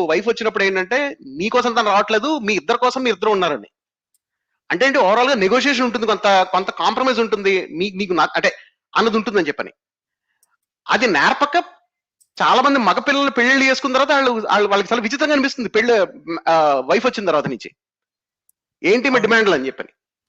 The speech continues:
Speaker 1: రైట్? So ఈడికి ఏంటంటే, ఆ, వీడి ఎంత తింగరోడంటే వీడికి తెలియని కూడా తెలీదు, ఆ, how marriage will be అనేది. So వాడు పెళ్ళి
Speaker 2: యా.
Speaker 1: అంటే ఏదో ఫెమినిన్ ఎనర్జీతో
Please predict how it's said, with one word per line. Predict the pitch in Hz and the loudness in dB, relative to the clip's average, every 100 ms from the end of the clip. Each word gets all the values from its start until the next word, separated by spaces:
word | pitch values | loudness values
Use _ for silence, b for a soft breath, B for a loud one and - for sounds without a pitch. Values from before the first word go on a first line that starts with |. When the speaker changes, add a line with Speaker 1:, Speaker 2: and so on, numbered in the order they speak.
| _ _ _ _ | _ _ _ _
Speaker 1:
రైట్? | - 196 - - _ | 0 0 -2 -16 _
So | 302 247 | -4 0
ఈడికి | 196 226 185 | 0 2 2
ఏంటంటే, | 277 285 269 339 320 120 - _ 170 | 4 2 2 0 0 -2 -6 _ 2
ఆ, | 165 156 147 | 4 2 0
వీడి | 214 254 | 0 0
ఎంత | 247 160 - | 0 -4 -4
తింగరోడంటే | 262 254 226 180 151 143 302 165 | 0 2 2 2 0 -2 -4 -4
వీడికి | 233 277 - | -4 -4 0
తెలియని | 196 254 294 | 0 2 2
కూడా | 311 | 0
తెలీదు, | 311 285 240 147 131 | 2 2 2 0 -2
ఆ, | 151 180 165 | 2 4 4
how | - 202 247 196 _ | 2 0 0 -6 _
marriage | 165 190 220 185 | 0 2 2 0
will | 185 | -2
be | 170 | -2
అనేది. | 143 101 - _ _ _ _ _ _ _ _ _ _ _ _ _ _ _ _ _ _ _ _ - | -2 -4 -14 _ _ _ _ _ _ _ _ _ _ _ _ _ _ _ _ _ _ _ _ -2
So | |
వాడు | 214 214 | 0 0
పెళ్ళి | 190 214 | 0 2
Speaker 2:
యా. | |
Speaker 1:
అంటే | 277 277 | 2 2
ఏదో | 285 | 0
ఫెమినిన్ | 226 214 247 269 | 0 2 2 2
ఎనర్జీతో | 269 220 269 277 | 0 0 -4 0